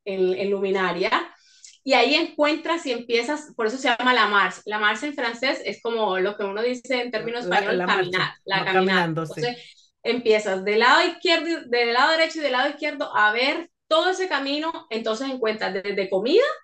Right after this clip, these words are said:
Speaker 1: desde la artesanía, desde el gorrito para el frío, porque estamos en invierno.
Speaker 2: Y es muy
Speaker 1: Entonces,
Speaker 2: frío,
Speaker 1: te
Speaker 2: ¿no?
Speaker 1: cubres,
Speaker 2: Es muy frío,
Speaker 1: sí,
Speaker 2: son muy frío.
Speaker 1: es muy frío y eso depende, pues al norte más frío, al sur,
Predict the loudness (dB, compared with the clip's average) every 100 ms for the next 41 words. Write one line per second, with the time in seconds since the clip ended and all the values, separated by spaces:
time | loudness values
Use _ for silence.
0 | _ _ _ _ _ -10 0 0 2 0
1 | 0 -2 -6 -4 -2 0 0 -2 -2 0
2 | 0 0 0 -2 -2 0 -2 -4 -2 -2
3 | -2 -6 -6 -6 -4 -4 -4 -4 0 0
4 | 0 -4 -8 _ _ -14 -12 2 6 6
5 | 6 4 4 2 4 4 4 4 2 0
6 | -2 -4 -4 -4 -6 -4 -2 0 0 -4
7 | -2 2 2 2 2 2 2 -4 -4 -4
8 | -4 -6 -4 -4 -4 -4 -2 -2 -2 -2
9 | -2 0 2 2 0 -6 -8